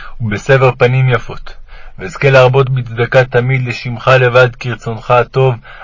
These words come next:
עד שאזכה בכוח הצדקה הקדושה להכניע ולשבר ולבטל כוח הצדקה של הרשעים המתנגדים אל הקדושה, אשר אתה מכשילם בעניים שאין המעוגנים. ולא תעשנה ידיהם תושייה, ולא יהיה להם שום כוח נגד עמך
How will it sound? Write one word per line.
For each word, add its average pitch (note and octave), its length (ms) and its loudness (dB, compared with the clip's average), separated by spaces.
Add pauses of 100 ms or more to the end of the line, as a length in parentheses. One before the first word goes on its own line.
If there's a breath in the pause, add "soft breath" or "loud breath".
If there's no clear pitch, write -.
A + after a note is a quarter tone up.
עד C3 400 4
שאזכה A#2 500 -4
בכוח B2+ 360 0
הצדקה A2+ 440 2
הקדושה B2 420 0
להכניע B2+ 640 0
ולשבר A#2+ 580 -2
ולבטל A#2+ 580 -4
כוח C3 280 0
הצדקה A2 500 0
של A2 200 -8
הרשעים A#2 480 -2
המתנגדים A#2 680 -4
אל A#2+ 60 2
הקדושה, A2+ 480 0 (800 loud breath)
אשר G2+ 220 -2
אתה G#2 160 0
מכשילם B2 640 0
בעניים B2+ 440 2
שאין C3 340 -2
המעוגנים. A#2+ 800 -4 (1000 loud breath)
ולא A#2+ 220 4
תעשנה C3+ 480 4
ידיהם B2+ 340 4
תושייה, C3 560 2
ולא B2 160 -2
יהיה B2 200 2
להם C3 240 4 (140)
שום C#3 440 -4
כוח C3 340 2
נגד C3 280 0
עמך A#2+ 260 0